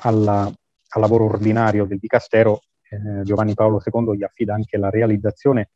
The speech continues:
di uno dei principali lasciti del suo pontificato, Ratzinger presiede infatti la commissione incaricata di redigere il catechismo della Chiesa Cattolica.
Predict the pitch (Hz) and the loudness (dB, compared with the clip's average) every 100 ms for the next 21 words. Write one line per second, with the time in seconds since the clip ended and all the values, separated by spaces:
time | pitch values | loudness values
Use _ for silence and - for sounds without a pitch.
0 | _ - - - 113 110 104 101 101 139 | _ -20 -18 -2 2 2 2 -2 0 2
1 | 127 - - 110 104 101 95 - - 98 | 0 0 0 2 2 0 -2 -6 -10 -10
2 | - 95 95 - 107 - 98 - 113 110 | -6 -6 -6 -2 0 0 -2 -2 -2 0
3 | 101 95 92 117 - _ _ _ _ 113 | 2 2 2 -2 -2 _ _ _ _ 0
4 | 104 - 101 98 - 110 104 104 110 113 | 2 0 -2 -2 0 0 2 0 0 -2
5 | - 104 - 104 98 - 127 120 - 113 | -4 -4 -4 -6 -4 -2 0 0 -2 -2
6 | 104 104 117 117 107 98 95 101 107 104 | -2 -2 0 0 0 -4 -4 -4 -2 -2
7 | 98 95 98 95 92 107 101 95 104 92 | -2 -4 -4 -4 -2 -2 -2 -2 -2 -2
8 | 98 95 92 90 - 98 101 98 - 87 | -2 -2 -2 -2 -2 -2 -2 -4 -4 -4
9 | 87 - | -6 -18